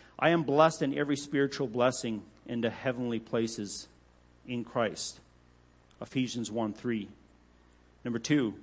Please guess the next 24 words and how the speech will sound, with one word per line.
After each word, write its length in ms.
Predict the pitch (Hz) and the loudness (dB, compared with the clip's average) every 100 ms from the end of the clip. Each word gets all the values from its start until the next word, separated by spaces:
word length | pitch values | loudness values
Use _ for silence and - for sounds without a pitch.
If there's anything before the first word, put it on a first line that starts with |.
| - - - - | -20 -20 -14 -2
"I 160 | 127 | 2
am 320 | 139 135 131 - | 4 4 2 -2
chosen 720 | - - 165 175 160 135 104 98 - | -6 2 4 6 2 0 -2 -6 -8
in 180 | 143 143 | 0 2
Christ 480 | 143 151 131 127 - | 2 2 4 2 -2
before 300 | 113 - 135 | -8 -2 0
the 100 | 117 | 0
foundations 600 | - 123 123 135 - 135 | -2 -2 0 -2 -2 -2
of 140 | 135 | -2
the 80 | 117 | -2
world, 320 | 117 120 117 | 0 2 2
that 100 | 113 | 2
I 160 | 110 123 | 2 2
may 200 | 127 131 | 2 0
be 180 | 117 113 | -2 -4
holy 380 | 117 139 135 139 | 0 2 2 2
and 100 | 120 | 2
blameless 460 | 120 123 120 117 | 0 0 -2 -4
before 480 | - 113 123 120 117 - - - | -6 -6 0 0 0 -4 -20 -16
the 60 | 123 | -8
Father." 600 | - 113 113 120 120 117 - - - - _ _ _ - | 0 2 2 2 0 -4 -20 -20 -20 -20 _ _ _ -14
Ephesians 480 | - 131 110 117 101 | -4 -4 -2 -4 -4
one 240 | 113 107 | -4 -4
four. 320 | - 113 98 | -2 -4 -4